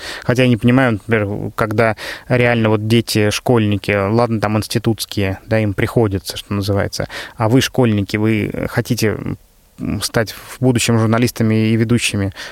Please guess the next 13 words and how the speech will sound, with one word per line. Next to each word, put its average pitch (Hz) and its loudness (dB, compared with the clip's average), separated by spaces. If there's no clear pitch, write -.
Ну, 123 2
вас 131 0
никто 131 2
не 135 6
неволит. 135 4
Зачем 120 2
вы 110 4
ходите, 123 0
если - -2
вам 107 2
не 117 4
нравится, 95 0
да? 127 -2